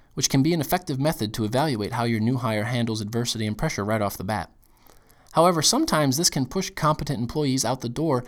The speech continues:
after a while due to burnout. Having your new employee work on a project or with a client that can help set them up for success is something that they will recognize more often than not. Once put in a familiar position and one in which opportunity is there for the taking,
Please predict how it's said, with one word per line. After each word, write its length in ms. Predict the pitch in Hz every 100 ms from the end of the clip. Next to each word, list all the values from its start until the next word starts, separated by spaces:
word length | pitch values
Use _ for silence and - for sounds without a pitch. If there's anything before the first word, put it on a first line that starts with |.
| - -
after 220 | 113 - 113
a 40 |
while 220 | 107 104
due 160 | 107 123
to 80 | 139
burnout. 400 | 139 165 78 - _ - _ _ _ _ _ -
Having 240 | 147 226 220
your 60 |
new 140 | 196 190
employee 400 | 175 175 160 170
work 260 | 139 156
on 80 | 156
a 60 | 135
project 540 | - 143 131 120 -
or 80 | 117
with 160 | 117
a 40 | 113
client 380 | - 147 143 139
that 120 | 120
can 100 | 117
help 280 | - 175 -
set 260 | - 170
them 180 | 175 160
up 160 | 156 -
for 80 |
success 520 | 151 156 - 160 117 - - - -
is 100 | -
something 420 | - 196 196 180 156
that 180 | 127
they 120 | 139 175
will 160 | 131
recognize 540 | 131 156 180 165 135 139
more 160 | 160
often 280 | 151 - 156
than 120 | 135
not. 300 | 117 - - - - _ - - - - - -
Once 200 | - 170
put 180 | - -
in 80 | 175
a 60 | 156
familiar 400 | 156 147 165 160
position 400 | 143 151 156 175
and 160 | 113
one 160 | 120 151
in 80 | 139
which 180 | 143
opportunity 640 | 143 135 120 - 147 147 131
is 100 | 117
there 160 | 139
for 140 | 143 131
the 100 | 120
taking, 420 | 151 156 180